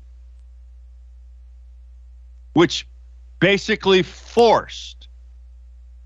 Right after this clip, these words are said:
this proposed rule to be withdrawn. Who was in control of Congress in twenty fifteen? Who was president in twenty fifteen?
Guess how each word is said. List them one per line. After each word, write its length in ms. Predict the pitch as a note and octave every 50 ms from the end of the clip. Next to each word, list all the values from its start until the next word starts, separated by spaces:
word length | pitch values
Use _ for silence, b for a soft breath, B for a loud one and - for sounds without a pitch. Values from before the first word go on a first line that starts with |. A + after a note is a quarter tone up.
| - - - - - - - - - - - - - - - - - - - - - - - -
this 240 | D3+ D#3+ D3 - -
proposed 640 | - - - C3+ - - F#3 E3+ D#3 D3+ C3+ B2 -
rule 420 | B2+ D3 F#3+ G3+ F3 D3 C3 B2 A#2
to 180 | - - C#3
be 200 | G#2+ F2+ C3 C3 B2
withdrawn. 640 | A#2 A#2+ A2+ A#2 - C3 C3 B2 A2 E2 - - - - - - - - - - - - - - - - - - - - -
Who 140 | B3 D4+
was 200 | D4+ D#4+ A3 C#3
in 120 | F#3+ F3+ C#3
control 440 | - D#3+ B2 - - D3+ C#3 B2+ A#2
of 120 | G2+ -
Congress 500 | - B2 A2+ A2 A2 G#2 A2+ G#2+ - -
in 140 | A2+ G2+ F#2+
twenty 340 | - - A2 A2 G#2+ G#2+ G2
fifteen? 640 | - - A#2 G#2 - - - A2 A2 A2+ B2+ C#3+ - - - - - - - - - - - - - - - - - - - - - - - - - - - - - - - - - - - - - - - - - - - - - - -
Who 80 | D3+
was 180 | E3 D#3 C3 -
president 480 | - D3 D3 C#3 A#2 D#3+ D#3 D#3+ D#3 D#3
in 60 | D3+
twenty 260 | - E3+ E3 D#3+ E3
fifteen? 560 | D#3 - F3 E3+ - - - E3 F3 G3 G#3+